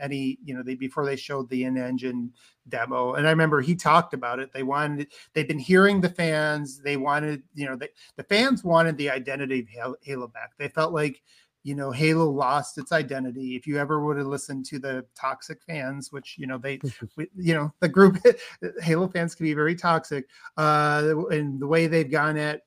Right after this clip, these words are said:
Speaker 1: you know, Halo, it's like, hey, you're, you're, fa-, it, this doesn't feel like Halo anymore. Uh, like, it, it just,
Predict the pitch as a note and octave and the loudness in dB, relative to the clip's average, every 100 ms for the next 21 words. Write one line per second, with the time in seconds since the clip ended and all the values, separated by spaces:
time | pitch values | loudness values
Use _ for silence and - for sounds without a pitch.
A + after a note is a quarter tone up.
0 | - D#3+ D3+ C3 E3 D3 C3+ - C3+ D3 | -8 -4 -4 -2 -2 -2 -2 -4 -6 -4
1 | C#3+ E3 E3 E3 D3+ E3 E3 D#3+ D#3 - | -4 -4 -2 -2 0 -2 -2 -4 -6 -4
2 | E3+ F3 - E3 D3+ - D3+ D3+ D3 C#3+ | -4 -4 -4 -2 -2 -2 -2 0 0 -2
3 | C#3 C3 C3 C3 B2+ - _ - - C3+ | -2 -4 -4 -4 -4 -8 _ -14 -8 -6
4 | C3+ E3+ C#3+ C#3 D#3 B2+ D3+ | -6 -6 -8 -10 -16 -10 -10